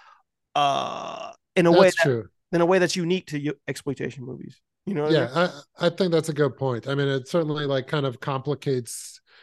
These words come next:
Speaker 2: how you read the movie.
Speaker 1: Mm-hmm.
Speaker 2: Um,
Speaker 1: It's
Speaker 2: but
Speaker 1: almost
Speaker 2: yeah.
Speaker 1: one of those exploitation movies that could stand up to the criticism in a way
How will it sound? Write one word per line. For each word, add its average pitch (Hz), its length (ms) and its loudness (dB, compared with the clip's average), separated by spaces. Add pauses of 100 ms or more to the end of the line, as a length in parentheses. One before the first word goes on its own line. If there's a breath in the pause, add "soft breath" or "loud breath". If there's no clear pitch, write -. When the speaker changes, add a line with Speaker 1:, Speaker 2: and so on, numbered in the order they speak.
(160 soft breath)
Speaker 2:
how 165 120 2
you 151 160 4
read 143 220 2
the 135 80 2
movie. 113 420 -2 (220)
Speaker 1:
Mm-hmm. 156 280 -6 (160)
Speaker 2:
Um, 120 300 -4 (840)
Speaker 1:
It's 240 100 2
Speaker 2:
but 359 60 8
Speaker 1:
almost 392 200 6
Speaker 2:
yeah. - 20 0
Speaker 1:
one 285 100 6
of 226 60 2
those 220 260 4
exploitation 208 520 0
movies 190 200 0
that 165 120 -2
could 170 120 -4
stand 175 400 2
up 185 280 4
to 151 80 -10
the 143 80 -4
criticism 135 600 -4
in 131 60 -6
a 127 60 -6
way 135 320 -4